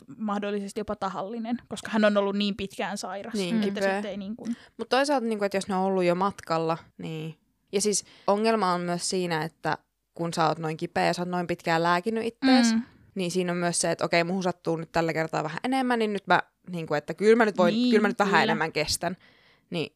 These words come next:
Speaker 2: sekin voi olla, että
Speaker 1: Mm, niinpä. Linder meni uudelleen naimisiin kolme vuotta Marien kuoleman jälkeen.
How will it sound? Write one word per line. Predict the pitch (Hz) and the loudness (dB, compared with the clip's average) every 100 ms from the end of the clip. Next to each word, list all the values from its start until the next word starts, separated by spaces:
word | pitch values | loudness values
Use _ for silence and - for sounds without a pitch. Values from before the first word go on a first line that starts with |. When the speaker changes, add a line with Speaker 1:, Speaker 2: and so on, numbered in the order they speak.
| _ - | _ -16
Speaker 2:
sekin | 165 - - | -10 -8 -4
voi | 175 175 | 0 2
olla, | 170 165 | 2 0
että | - - - - | -6 -12 -12 -2
Speaker 1:
Mm, | 294 254 233 226 - | 4 6 6 2 0
niinpä. | 240 226 240 - - _ _ _ | 2 2 -2 -10 -20 _ _ _
Linder | 214 233 330 339 302 | -2 0 4 4 6
meni | 254 247 | 6 4
uudelleen | 233 269 247 226 208 202 | 2 0 0 2 0 0
naimisiin | 208 208 202 202 | 0 0 -2 -4
kolme | 214 233 226 208 | 2 4 4 0
vuotta | 202 202 | -4 -2
Marien | 208 208 202 190 | -2 0 -2 -4
kuoleman | 196 196 190 180 175 | -2 -2 -2 -4 -6
jälkeen. | 180 175 165 - 233 | -8 -10 -12 -10 -6